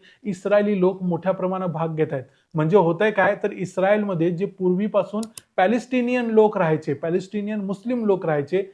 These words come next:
त्या वेस्ट बँकचं जे डेमोग्राफी आहे ती चेंज करायचा प्रयत्न इस्रायल सध्या करतोय. म्हणजे उद्या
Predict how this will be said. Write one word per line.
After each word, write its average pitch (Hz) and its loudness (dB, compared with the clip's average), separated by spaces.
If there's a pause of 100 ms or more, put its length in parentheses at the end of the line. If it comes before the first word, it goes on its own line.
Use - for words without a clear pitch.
(220)
त्या 202 8 (120)
वेस्ट 185 0
बँकचं 170 -2 (420)
जे 208 8 (120)
डेमोग्राफी 202 4
आहे 156 0
ती 208 -4 (160)
चेंज 220 0
करायचा 196 0
प्रयत्न 165 -2 (340)
इस्रायल 226 2
सध्या 160 0
करतोय. 147 -2
म्हणजे 190 -2
उद्या 180 2